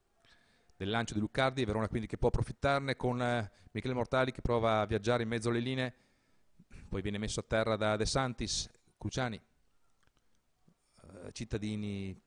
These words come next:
purtroppo placcato, perde il controllo dell'ovale, vantaggio per, eh, Calvisano che avrà a disposizione questa mischia, ha dovuto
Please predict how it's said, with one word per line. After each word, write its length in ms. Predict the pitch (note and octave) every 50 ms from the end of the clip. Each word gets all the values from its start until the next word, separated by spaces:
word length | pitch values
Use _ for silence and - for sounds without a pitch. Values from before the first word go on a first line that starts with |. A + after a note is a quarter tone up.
| _ _
purtroppo 460 | - - - - G#2+ A2 G#2+ - -
placcato, 580 | - - A#2 - - - A2+ G#2+ G#2 - - G2
perde 280 | - - A#2+ A#2 A#2 A2+
il 60 | G2+
controllo 280 | - A2+ - A2+ A2+
dell'ovale, 600 | A2+ A2+ A2+ G#2 G#2+ A2 A2+ A2 G#2+ G#2 G2 F#2+ F#2
vantaggio 580 | F#2 F#2+ G#2+ G#2+ - A#2 A2 G#2+ G#2+ G#2 G2+
per, 280 | - - G#2 G#2 G#2 G2+
eh, 240 | G2 G2 F#2+ F#2+ F#2
Calvisano 460 | - A#2 B2 B2+ G#2+ G2 F#2+ F#2 F#2
che 80 | F2+ -
avrà 120 | G2 G#2
a 20 | G#2
disposizione 500 | G2+ - - - G2+ G2 - G#2+ G2 F#2
questa 220 | - G2 - G#2
mischia, 320 | F#2+ F2+ F2 - - D#2+ C2
ha 60 | F#2
dovuto 360 | G2 G#2 G#2 - A2 G#2 -